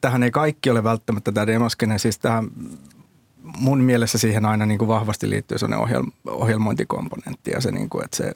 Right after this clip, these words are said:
sit osataan tehdä uusia asioita, vähän out of the box asioita ja demonstroidaan sitä. Ja tota, sittenhän meillä on näitä Unreal Wild-kategorioita, missä tehdään siis, siellä näkyy niitä demoja välillä taskulaskimella ja rannekellossa. Ja oliko niin, että joskus oli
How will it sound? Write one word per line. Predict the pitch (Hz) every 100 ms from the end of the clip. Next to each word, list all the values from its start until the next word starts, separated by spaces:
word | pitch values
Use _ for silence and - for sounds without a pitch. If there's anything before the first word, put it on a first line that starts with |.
| -
sit | - - 151 -
osataan | - 107 104 101
tehdä | 117 120 -
uusia | 110 98 - -
asioita, | - 104 92
vähän | 113 117
out | 110 110
of | -
the | 117
box | 117 - -
asioita | - - - -
ja | -
demonstroidaan | 110 107 - - - -
sitä. | - 123 - - - - - - -
Ja | 110
tota, | 120 107 110 104 101
sittenhän | - - 113
meillä | 107 110
on | 120
näitä | 110 107 107 107
Unreal | 113 110 110 104
Wild-kategorioita, | 104 101 123 120 110 113 101 101 -
missä | 113 - -
tehdään | 107 107 104
siis, | 107 104
siellä | - 101
näkyy | 107 117 107
niitä | 101 104 104
demoja | 113 110 104
välillä | 104 107 104
taskulaskimella | - 98 - - - - 104 - -
ja |
rannekellossa. | - 117 117 - - - - -
Ja |
oliko | - - 110
niin, | 113 107
että | 107 -
joskus | - - 120 -
oli | 117 120